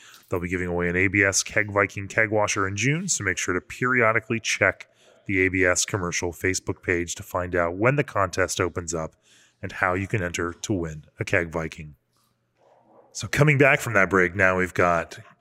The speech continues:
glasses of Groats in, uh, in front of us, so we can, uh, enjoy drinking them,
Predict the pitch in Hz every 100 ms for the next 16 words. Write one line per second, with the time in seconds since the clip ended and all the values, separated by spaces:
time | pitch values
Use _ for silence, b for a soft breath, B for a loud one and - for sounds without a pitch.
0 | _ - 98 98 101 101 95 87 85 82
1 | 82 98 87 82 - - 87 87 85 107
2 | 104 92 90 87 82 80 - 92 90 90
3 | 85 82 85 107 92 92 87 98 104 92
4 | 87 82